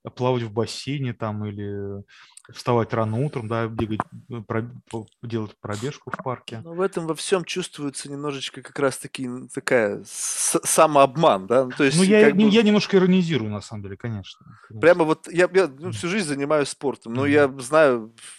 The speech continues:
Speaker 2: там, достаточное количество примеров того, когда
Speaker 1: Мгм.
Speaker 2: я иду туда, просто
Speaker 1: Мгм.
Speaker 2: понимаю, что я себя заставляю. Я не
Speaker 1: Мгм.
Speaker 2: хочу там быть. Я, я, я знаю, что потом, в конечном итоге, когда это все произойдет, я буду доволен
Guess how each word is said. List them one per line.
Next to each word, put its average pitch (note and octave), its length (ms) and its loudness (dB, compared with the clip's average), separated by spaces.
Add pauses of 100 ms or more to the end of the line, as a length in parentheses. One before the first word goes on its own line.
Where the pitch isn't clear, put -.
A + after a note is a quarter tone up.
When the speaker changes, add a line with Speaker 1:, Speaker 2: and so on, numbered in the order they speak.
(200)
Speaker 2:
там, G#2 260 -10 (180)
достаточное C3+ 600 0
количество C3 440 -2
примеров C3 460 2
того, D#3+ 240 0
когда A#2+ 260 0
Speaker 1:
Мгм. - 20 4
Speaker 2:
я A#2+ 240 4
иду C3+ 180 -6
туда, C3+ 320 0
просто A#2+ 400 -8 (220)
Speaker 1:
Мгм. A#2+ 160 0
Speaker 2:
понимаю, B2+ 100 2
что - 180 -8
я A2+ 100 2
себя G#2 240 -2
заставляю. G#2 640 -4
Я G#2+ 180 2
не B2 120 -4
Speaker 1:
Мгм. - 0 -
Speaker 2:
хочу C#3+ 360 -4
там G2+ 220 -2
быть. G#2 280 -8 (640)
Я, B2+ 300 6
я, C3 240 4 (100)
я D3+ 140 2
знаю, F3+ 260 4
что - 180 -4
потом, G#3+ 340 2
в - 80 -14
конечном F3 440 -4
итоге, F3+ 380 2
когда D3 260 0
это D3 160 -2
все - 180 -6
произойдет, D3 680 -4
я D3+ 100 0
буду D#3+ 260 -14
доволен D3 600 0